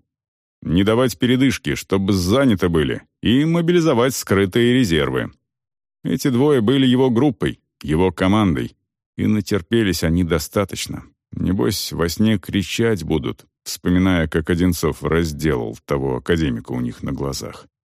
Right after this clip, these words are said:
За чаем троица собралась вокруг маленького обеденного стола. Одинцов поделился соображениями насчет Арцишева с генералом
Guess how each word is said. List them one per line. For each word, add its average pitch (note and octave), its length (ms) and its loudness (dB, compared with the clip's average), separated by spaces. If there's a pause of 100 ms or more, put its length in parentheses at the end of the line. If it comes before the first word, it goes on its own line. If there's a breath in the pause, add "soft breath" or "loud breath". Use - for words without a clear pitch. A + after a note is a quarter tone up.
(760)
За F2 180 0
чаем G3 260 0
троица E3 400 0
собралась A2 540 2
вокруг G#2+ 380 0
маленького G2+ 580 2
обеденного D2 500 0
стола. A1+ 460 -6 (800)
Одинцов A2+ 460 2
поделился B2+ 520 2
соображениями A2+ 920 4
насчет G#2+ 460 0
Арцишева G2 560 0
с D#2 80 -2
генералом F2 720 0